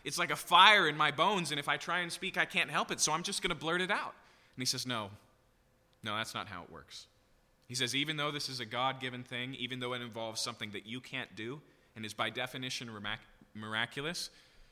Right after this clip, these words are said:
God has given it to you in a way that you can control it." Okay? He says, "The spirit of the prophets," and I think he would include the spirit of tongues here, "is subject to those people."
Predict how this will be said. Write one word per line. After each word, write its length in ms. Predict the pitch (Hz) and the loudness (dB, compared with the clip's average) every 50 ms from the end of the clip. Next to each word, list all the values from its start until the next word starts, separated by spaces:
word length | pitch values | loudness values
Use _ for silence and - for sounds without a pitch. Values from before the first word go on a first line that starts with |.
| - _ - - | -20 _ -20 -10
God 380 | 98 117 110 120 127 127 123 120 | -4 0 2 4 4 4 2 2
has 280 | 104 107 113 110 98 - | 0 -2 -2 -2 -2 -2
given 320 | - 117 123 127 120 117 | -4 -4 -2 0 0 0
it 140 | 107 101 - | -2 -4 -4
to 120 | - 104 | -6 -4
you 200 | 98 101 101 98 | -4 -4 -4 -4
in 80 | 98 95 | -6 -6
a 60 | 95 | -6
way 200 | 92 95 92 92 | -4 -4 -4 -4
that 160 | 85 90 - | -6 -8 -8
you 120 | 90 92 90 | -8 -10 -8
can 180 | - - 92 | -8 -10 -12
control 480 | - - 87 - - - 76 69 67 55 | -10 -12 -12 -12 -12 -12 -14 -14 -14 -18
it." 60 | - _ _ _ _ _ _ _ _ _ _ _ _ - - - | -20 _ _ _ _ _ _ _ _ _ _ _ _ -20 -20 -18
Okay? 260 | 78 71 71 80 85 - _ _ _ _ _ _ _ _ _ _ _ _ _ _ _ _ _ _ _ _ _ _ _ _ _ _ _ | -16 -16 -16 -16 -18 -20 _ _ _ _ _ _ _ _ _ _ _ _ _ _ _ _ _ _ _ _ _ _ _ _ _ _ _
He 100 | _ 101 | _ -6
says, 340 | - - 110 107 104 - - | -4 -2 -2 -2 -2 -4 -4
"The 80 | 98 98 | -4 -4
spirit 380 | - - - 117 120 135 143 135 | -4 -4 -2 -2 0 0 0 -2
of 60 | 110 | -4
the 60 | 117 | -8
prophets," 500 | - - - 95 92 95 - 143 - - | -10 -6 -6 -4 -4 -4 -6 -6 -4 -4
and 80 | 143 123 | -2 -2
I 60 | 113 | -2
think 200 | - 147 147 - | -2 -4 -6 -6
he 100 | 143 131 | -6 -6
would 100 | 123 117 | -6 -6
include 420 | 117 110 - - 113 120 123 127 | -8 -8 -8 -8 -8 -6 -6 -6
the 80 | 113 107 | -8 -8
spirit 380 | - - - 117 113 117 120 120 | -8 -8 -6 -6 -6 -6 -6 -8
of 100 | 107 - | -10 -10
tongues 320 | - 120 113 113 - - | -10 -10 -8 -6 -8 -8
here, 240 | - 90 90 104 - - - - - | -8 -8 -8 -10 -10 -14 -20 -16 -10
"is 140 | - 110 - | -6 -4 -2
subject 640 | - - - 170 180 175 - 107 90 - - - - _ | -2 0 0 0 0 0 -2 -6 -8 -10 -14 -18 -20 _
to 120 | - - 117 | -16 -14 -10
those 220 | 104 107 117 - | -8 -8 -6 -8
people." 320 | - - 202 196 - - | -8 -8 -12 -14 -14 -18